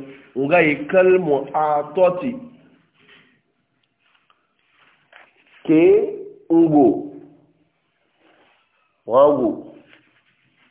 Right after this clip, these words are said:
Nga yi ndo otu a, wade ga wa shi kaza, nga ole wani ji faruwa. Ke be ji fixed price ji. Nga ala ya dabo na ke supermarket ni na.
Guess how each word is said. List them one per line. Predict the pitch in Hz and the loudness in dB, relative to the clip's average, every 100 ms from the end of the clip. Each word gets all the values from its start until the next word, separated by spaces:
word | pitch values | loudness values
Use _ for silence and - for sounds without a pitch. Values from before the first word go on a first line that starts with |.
| _ _ _ _ - | _ _ _ _ -2
Nga | 202 190 160 | 0 4 4
yi | 160 | 4
ndo | 196 180 | 4 2
otu | 170 214 | 4 4
a, | 185 | 6
wade | 226 202 196 | 6 4 4
ga | 190 | 6
wa | 180 190 | 6 4
shi | 196 | 0
kaza, | - 156 151 170 165 - - 160 | 0 2 4 4 2 -2 -12 0
nga | 208 | 2
ole | 185 | 4
wani | 202 185 | 4 4
ji | 175 | 2
faruwa. | 165 165 143 165 165 170 - - _ _ _ _ _ _ _ | 2 4 4 6 4 0 -10 -20 _ _ _ _ _ _ _
Ke | 185 185 | 0 2
be | 175 175 170 | 4 4 4
ji | 151 175 170 165 | 0 -2 -2 0
fixed | 214 - - | -4 -2 2
price | 196 180 151 147 | 4 6 4 2
ji. | 143 120 - - _ - | 0 -4 -10 -20 _ -8
Nga | 151 202 | 0 4
ala | 196 208 | 6 6
ya | 202 196 | 6 6
dabo | 185 180 180 175 | 4 4 4 4
na | 175 | 2
ke | 180 | 0
supermarket | 175 139 135 185 185 156 143 | -2 -2 2 2 2 -2 -4
ni | 135 | -4
na. | 139 | -4